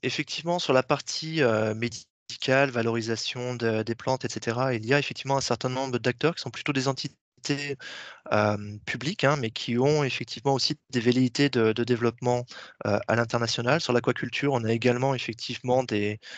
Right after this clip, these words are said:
euh, des acteurs, hein, des entreprises, euh,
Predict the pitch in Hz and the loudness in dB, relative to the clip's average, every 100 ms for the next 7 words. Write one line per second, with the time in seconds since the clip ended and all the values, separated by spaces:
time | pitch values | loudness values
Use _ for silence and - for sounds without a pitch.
0 | - - - 101 98 - - 104 113 - | -14 -16 -6 -2 -2 -4 -2 0 2 4
1 | 117 143 113 113 107 104 113 110 - 120 | 2 2 -4 -4 -6 -6 -8 -8 -8 -8
2 | 117 113 104 | -6 -4 -4